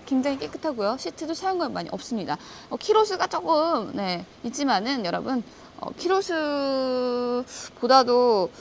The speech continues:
이게 휘발유 차량이잖아요. 그래도 이게 제가 볼 때는 집 앞이나 뭐 골-, 골목길, 뭐 이렇게 좁은 도로를 운전하시는, 약간 멀리 출퇴근하시지 않고 그냥 집에서 한 네 정거장 정도,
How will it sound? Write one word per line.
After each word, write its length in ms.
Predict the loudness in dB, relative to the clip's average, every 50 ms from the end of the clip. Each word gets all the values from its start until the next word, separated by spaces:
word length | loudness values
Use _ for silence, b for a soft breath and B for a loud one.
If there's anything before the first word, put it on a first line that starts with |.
| B B
이게 80 | -2 -2
휘발유 400 | 0 2 6 8 8 8 8 4
차량이잖아요. 840 | 2 2 2 2 2 0 0 -2 -4 -2 0 0 2 2 2 0 2
그래도 260 | 0 0 0 0 -4
이게 260 | -2 2 0 0 0 B B B B B B B B -20 -18 -8
제가 240 | 0 4 8 8 8
볼 100 | 8 6
때는 180 | 0 0 -2 -2
집 200 | -4 0 6 6
앞이나 400 | 6 6 4 -6 -4 -4 -4 -4 -6
뭐 100 | -10 -8
골-, 220 | -2 0 0 0 0
골목길, 800 | -2 -2 0 2 2 4 2 2 0 -2 -4 -4 -2 -2 -2 -6
뭐 380 | -6 -4 -2 -2 -2 -4 -6 -8 -12 -16
이렇게 340 | -18 -8 -4 -2 0 0 0 -4 -8 -20 -20 -20 -20 -20 -16 -10 0
좁은 380 | 4 4 4 6 6 4 4
도로를 380 | 4 4 2 2 2 0 0 -2
운전하시는, 1000 | -2 -2 -2 -2 -2 -2 -2 -2 -4 -6 -6 -6 -4 -2 -2 -2 -2 -2 -2 -4
약간 280 | -4 -4 -4 -4 -2
멀리 360 | 2 4 4 4 6 4 2
출퇴근하시지 760 | 0 0 -2 -2 0 2 0 0 2 2 0 0 -2 -2 -2 -2
않고 340 | -2 -2 -2 0 -2 -2 -2 B B B B B
그냥 140 | B -4 -4
집에서 420 | -4 -2 -2 2 4 4 4 4 0
한 300 | -2 -2 -2 -2 0 2
네 220 | 2 4 4 4
정거장 480 | 4 4 4 6 4 4 4 4 4 6
정도, 580 | 8 8 6 6 4 4 4 6 6 4 2